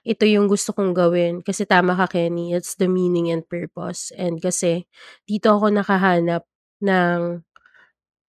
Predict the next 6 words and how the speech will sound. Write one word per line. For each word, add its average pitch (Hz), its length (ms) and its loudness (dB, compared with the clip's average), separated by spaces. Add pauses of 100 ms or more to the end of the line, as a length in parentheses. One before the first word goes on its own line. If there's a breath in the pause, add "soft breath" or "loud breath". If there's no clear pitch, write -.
(340)
yung 214 240 4
existence 220 800 0
ko 180 280 0
is 180 200 -6
something 190 560 -2
na 175 240 -4